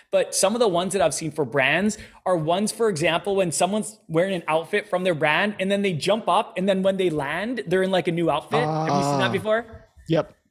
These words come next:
Speaker 1: Yeah, and you can go through, like, four or five outfits. Like, let's say you're selling hoodies. You can just, like, jump and you got a new hoodie. Then you jump again, you got a new hoodie. And,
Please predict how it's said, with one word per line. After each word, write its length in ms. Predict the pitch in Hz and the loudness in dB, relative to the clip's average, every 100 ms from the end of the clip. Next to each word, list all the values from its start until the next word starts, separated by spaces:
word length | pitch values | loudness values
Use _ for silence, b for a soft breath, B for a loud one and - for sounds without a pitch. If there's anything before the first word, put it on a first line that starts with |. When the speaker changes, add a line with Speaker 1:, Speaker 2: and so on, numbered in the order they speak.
| _ _ _ - | _ _ _ -4
Speaker 1:
Yeah, 280 | 196 202 - | 0 0 0
and 160 | 214 202 | 2 2
you 140 | 269 | 2
can 200 | 285 269 | 0 0
go 220 | 190 247 | 0 -2
through, 180 | 233 269 | -2 -2
like, 220 | 240 202 | 0 -2
four 400 | - - 233 262 | -4 -4 0 0
or 60 | 233 | 0
five 380 | - 208 202 - | -2 0 0 0
outfits. 460 | 190 220 170 143 175 | -2 0 -2 -2 -2
Like, 160 | 165 | 0
let's 200 | 214 220 | 0 0
say 120 | 240 | -4
you're 180 | 233 208 | 0 0
selling 600 | - 202 208 208 202 170 | 2 2 4 2 0 -4
hoodies. 560 | - 185 202 135 - - B B - | 0 0 2 0 -6 -16 B B -6
You 140 | 190 | -2
can 120 | 226 | -2
just, 140 | 202 214 | -2 -2
like, 240 | 160 110 | -2 -4
jump 340 | - 208 233 | -2 0 0
and 120 | 185 190 | 0 2
you 80 | |
got 180 | 185 202 | 0 0
a 60 | 185 | 0
new 180 | 196 175 | 2 2
hoodie. 240 | 202 143 | 2 0
Then 160 | 143 202 | -2 0
you 80 | |
jump 260 | 160 214 214 | 0 0 0
again, 240 | 202 214 214 | 0 0 0
you 60 | |
got 120 | 214 | 0
a 60 | 196 | 0
new 260 | 180 214 170 | -2 -2 -2
hoodie. 340 | 165 123 117 | -2 -4 -8
And, 200 | 175 185 | -8 -8